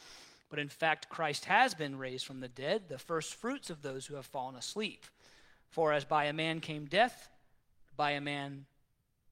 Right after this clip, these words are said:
has come also the resurrection of the dead.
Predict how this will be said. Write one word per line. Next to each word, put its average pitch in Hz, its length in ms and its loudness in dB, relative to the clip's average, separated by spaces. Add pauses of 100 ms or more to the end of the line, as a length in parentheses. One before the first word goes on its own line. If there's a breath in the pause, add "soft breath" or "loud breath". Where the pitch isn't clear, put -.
(140)
has 160 220 2
come 160 240 -2
also 143 560 -2 (200)
the 147 80 -6
resurrection 135 680 -2 (220)
of 180 180 -2
the 151 80 -14
dead. - 320 -18